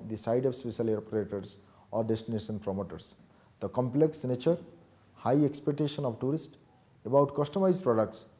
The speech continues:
and unexpected risks and issues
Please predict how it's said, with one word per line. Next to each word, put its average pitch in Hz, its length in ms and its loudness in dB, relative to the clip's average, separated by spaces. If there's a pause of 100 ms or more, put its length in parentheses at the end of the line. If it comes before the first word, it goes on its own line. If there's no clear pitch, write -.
(440)
and 123 180 -2
unexpected 139 680 0
risks - 320 -4 (560)
and 107 120 -4
issues 110 420 -2